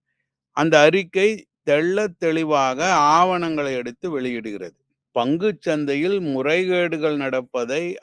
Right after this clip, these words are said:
ஆய்வு செய்து தடுக்க வேண்டிய, தண்டிக்க வேண்டிய அமைப்பின் தலைவர் அந்த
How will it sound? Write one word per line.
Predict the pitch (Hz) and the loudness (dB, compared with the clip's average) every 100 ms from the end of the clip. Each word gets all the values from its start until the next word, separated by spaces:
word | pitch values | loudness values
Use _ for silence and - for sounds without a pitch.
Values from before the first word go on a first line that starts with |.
| 117 | -4
ஆய்வு | 127 156 170 160 | -2 -2 -4 -6
செய்து | 151 139 131 156 170 | -4 -4 -4 -8 -8
தடுக்க | 147 123 143 143 165 | -2 -2 -2 -4 -2
வேண்டிய, | 147 139 127 127 151 | -2 -4 -4 -4 -4
தண்டிக்க | 143 123 131 156 143 151 | -2 -2 -2 -4 -4 -4
வேண்டிய | 139 135 127 127 117 | -4 -4 -4 -4 -4
அமைப்பின் | 123 143 139 135 120 | -4 -8 -6 -6 -6
தலைவர் | 104 107 113 101 120 _ _ _ _ _ _ _ _ _ _ _ _ _ _ _ _ _ _ _ _ | -6 -2 -2 -2 -6 _ _ _ _ _ _ _ _ _ _ _ _ _ _ _ _ _ _ _ _
அந்த | 131 147 156 | 2 4 2